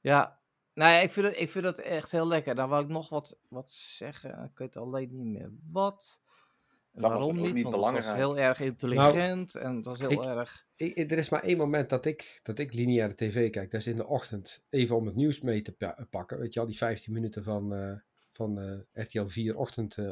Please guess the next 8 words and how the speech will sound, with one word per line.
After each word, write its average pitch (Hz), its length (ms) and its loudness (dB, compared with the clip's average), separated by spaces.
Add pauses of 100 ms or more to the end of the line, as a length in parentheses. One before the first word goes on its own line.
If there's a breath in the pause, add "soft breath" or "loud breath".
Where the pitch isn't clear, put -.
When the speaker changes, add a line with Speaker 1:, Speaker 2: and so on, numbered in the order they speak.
Speaker 3:
ontbijt, 95 420 -6
of - 140 -14
de - 100 -8
ontbijtshow. 110 520 -4 (640 soft breath)
Of - 80 -20
ontbijtnieuws. 104 720 -6 (320)
Speaker 1:
Ja. 107 240 -8 (180)
Speaker 3:
Maar 101 360 -6